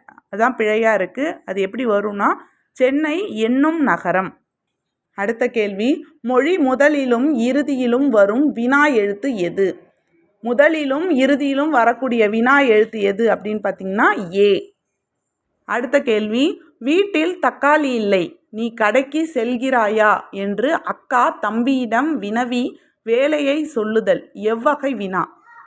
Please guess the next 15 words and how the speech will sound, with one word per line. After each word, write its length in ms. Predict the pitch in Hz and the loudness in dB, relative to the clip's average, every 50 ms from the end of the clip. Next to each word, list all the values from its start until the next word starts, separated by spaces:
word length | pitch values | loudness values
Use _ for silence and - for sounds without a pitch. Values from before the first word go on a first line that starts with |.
| _ _ _ _ | _ _ _ _
வீட்ல 280 | - 202 226 226 277 277 | -12 -12 -6 -2 -2 0
தக்காளி 500 | 269 254 226 - - 269 277 294 277 254 | 2 2 0 2 2 2 2 2 0 0
இல்ல, 460 | 247 247 240 233 214 208 - - _ _ | 0 0 4 4 2 2 2 -6 _ _
கடைக்கு 420 | - 214 208 240 233 233 269 254 262 | -4 0 0 -2 -2 -2 -8 -6 -4
செ-, 220 | 240 220 208 202 - - | -4 -4 -4 -6 -6 -4
போறியா 400 | 220 220 214 214 214 214 202 196 | -4 -2 -2 0 2 2 2 2
அப்படின்னு 240 | 196 208 226 226 226 | 0 -2 -2 -2 0
கேட்குறோம் 360 | 226 220 220 - 233 214 220 | 0 0 0 0 0 -2 -2
இல்லையா, 340 | 208 208 208 220 247 269 240 | -2 0 0 2 4 4 4
அது 200 | 196 202 196 214 | 4 0 -4 -6
என்ன 340 | 214 208 220 247 277 320 320 | -4 -2 0 2 2 2 4
வகையான 800 | 285 247 220 226 226 226 220 208 202 202 208 233 302 427 - - - _ _ _ _ _ _ _ _ | 2 2 0 0 -4 -2 -2 -2 -2 -2 0 2 2 0 0 -4 -20 _ _ _ _ _ _ _ _
வினா 500 | _ 214 226 220 226 226 214 - - 185 | _ -6 -2 2 4 4 4 4 2 0
அப்படின்னு 60 | - | 0
கேட்குறாங்க. 840 | 196 214 233 240 233 208 196 - 208 196 190 180 175 180 214 269 381 | -2 -2 -2 0 -2 -4 -6 -4 -2 0 0 0 0 2 2 2 2